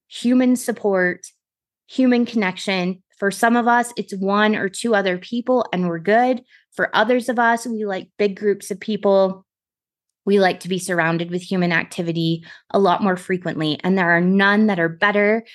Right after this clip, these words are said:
or worse than others. It's all just personal preference. So what has happened is we've all become very aware of codependency over the last decade. And I think the pendulum has swung over to this, like, extreme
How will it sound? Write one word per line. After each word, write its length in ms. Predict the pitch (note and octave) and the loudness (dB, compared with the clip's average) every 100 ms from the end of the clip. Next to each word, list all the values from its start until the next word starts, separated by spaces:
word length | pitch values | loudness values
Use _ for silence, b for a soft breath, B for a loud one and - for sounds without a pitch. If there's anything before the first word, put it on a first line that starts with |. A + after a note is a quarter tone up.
| B _ | B _
or 120 | G#3 | -2
worse 340 | F#3+ G3 G3+ - | 2 0 0 -2
than 220 | G3 - | -4 -2
others. 400 | F3+ F#3 F3+ E3+ F3 | 0 2 0 -2 -8
It's 160 | E3+ - | -12 0
all 220 | F3 F3+ | 2 2
just 220 | F3+ F3+ | -2 -4
personal 360 | F3 D#3+ F3 D#3+ | -4 -4 -4 -6
preference. 640 | - C#3+ - B2 - - _ _ _ _ _ | -4 -6 -6 -12 -16 -20 _ _ _ _ _
So 480 | - - G3+ F#3+ F3+ | -2 2 4 4 2
what 260 | - G#3+ D4+ | 0 0 2
has 160 | E4+ | 2
happened 400 | - A#3+ B3 A3+ - | 0 0 0 -2 0
is 200 | G3 G3+ | -2 0
we've 180 | F#3+ F3+ | -2 0
all 180 | G3+ G#3+ | 0 2
become 520 | A3+ A3+ F#3+ F#3 F#3 | 0 -4 -4 -4 -6
very 340 | F3 F#3+ G3+ G#3+ | -2 0 2 2
aware 280 | F#3+ E3+ E3 | 2 2 0
of 100 | E3 | -2
codependency 840 | F3 E3 - D#3+ D3 - E3 E3+ | -6 -6 -8 -8 -8 -4 -2 -2
over 160 | F3+ F3+ | -2 0
the 80 | E3+ | 0
last 320 | D#3+ D#3+ - | 0 -2 -4
decade. 500 | D3 - D#3 D#3 - _ _ _ _ - | -6 -2 -2 -2 -4 _ _ _ _ 0
And 80 | |
I 80 | F3 | 0
think 220 | E3+ F#3+ | 0 -4
the 60 | F3+ | -4
pendulum 500 | - F3+ F3+ F#3 F3 | -4 0 2 2 0
has 220 | F3 E3 | -2 -6
swung 680 | - - G3+ F3+ E3+ G#3 A3+ _ _ _ _ _ - | -6 -4 2 2 2 0 -4 _ _ _ _ _ 0
over 320 | G#3 F#3+ G3 | 2 4 0
to 160 | G3 F#3+ | 0 -4
this, 240 | F#3 F#3 | -4 -2
like, 200 | F#3 - | -6 -6
extreme 1120 | F#3 - - - G3 G3 G#3 F#3+ F3+ F3 F3+ | -8 -4 -4 -6 -4 0 2 2 2 0 -6